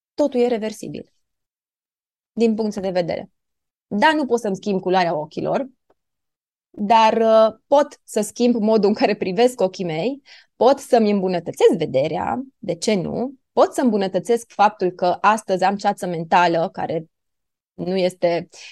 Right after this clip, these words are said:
sunt irascibilă, sunt, uh, sau mănânc compulsiv, sau sunt ne-, sau sunt, uh, obosită, mă trezesc direct obosită dimineața. Astea sunt, pot,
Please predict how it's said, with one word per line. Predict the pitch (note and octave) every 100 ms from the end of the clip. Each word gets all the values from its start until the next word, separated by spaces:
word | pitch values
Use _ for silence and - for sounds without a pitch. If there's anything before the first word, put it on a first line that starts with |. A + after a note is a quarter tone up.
| - -
sunt | G#3+ F#3
irascibilă, | F#3+ E3 - A#3 F#3+ E3+ F3
sunt, | G3+ - F3 E3+
uh, | E3+ D#3+ D#3+ D#3 D#3+ D#3+ _ _ _ _ _ _ - _ _ _
sau | G3+ F#3+
mănânc | G3+ A3+
compulsiv, | G3+ F#3+ F3+ F#3 A3 A#3
sau | - F3+
sunt | F3 F3+ E3+
ne-, | F#3 G3+ G3
sau | F3+ F#3
sunt, | F3+ F#3 F3+ F3+
uh, |
obosită, | F3 E3+ G#3 F#3 F#3+ - A3+ G#3+ F3+ F3+
mă | F#3
trezesc | F3+ F#3+
direct | F3+ F#3 F3+
obosită | E3+ F3
dimineața. | E3+ E3+ F#3+ A3 G3 G#3 -
Astea | G#3 -
sunt, | - -
pot, | A3